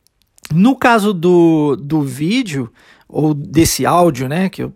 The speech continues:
ah, na verdade passei um áudio pra você, mas enfim, é, foi entendido de uma forma equivocada. A pessoa estava dizendo uma coisa e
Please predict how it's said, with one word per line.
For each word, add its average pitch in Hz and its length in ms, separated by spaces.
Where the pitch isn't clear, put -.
ah, 131 320
na 135 120
verdade 131 320
passei 131 280
um 139 160
áudio 175 300
pra 131 140
você, 180 400
mas 127 180
enfim, 190 300
é, 170 920
foi 202 480
entendido 214 840
de 196 80
uma 190 160
forma 160 300
equivocada. 135 680
A - 40
pessoa 175 280
estava 170 300
dizendo 151 340
uma 190 200
coisa 214 580
e 170 1300